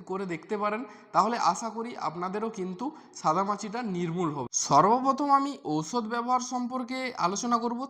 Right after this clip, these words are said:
তারপর আরেকটা পদ্ধতি আলোচনা করব যেটাতে আপনারা ঔষধ ব্যবহার না করে কিন্তু সাদামাছি সম্পূর্ণরূপে তাড়াতে পারবেন। তো দেখুন, প্রথম যেটা আপনাদেরকে ব্যবহার করতে হবে বা ব্যবহার করতে পারেন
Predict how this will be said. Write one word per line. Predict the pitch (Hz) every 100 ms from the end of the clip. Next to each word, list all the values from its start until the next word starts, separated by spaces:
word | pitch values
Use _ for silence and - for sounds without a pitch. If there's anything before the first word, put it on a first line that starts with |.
| -
তারপর | 180 196 226 262 -
আরেকটা | 147 170 214 277
পদ্ধতি | 240 240 208 240 226
আলোচনা | 180 185 208 208
করব | 175 170 190 226
যেটাতে | 190 196 220 262 302 - _
আপনারা | 156 185 220 247
ঔষধ | - 180 180 262 202
ব্যবহার | 160 190 240 214
না | 165 240 -
করে | 247 247
কিন্তু | 220 220 214 302
সাদামাছি | 226 170 185 196 202
সম্পূর্ণরূপে | 262 202 180 214 226 220 214 277
তাড়াতে | 220 180 165 160
পারবেন। | 139 127 117 120 - - -
তো | 269
দেখুন, | 220 175 131 - -
প্রথম | - - 277 277
যেটা | 240 240
আপনাদেরকে | 254 247 240 254 262
ব্যবহার | 202 185 220 226
করতে | 240 214 247
হবে | 240 240
বা | 240
ব্যবহার | 180 160 214 233
করতে | 185 170 240
পারেন | 220 180 196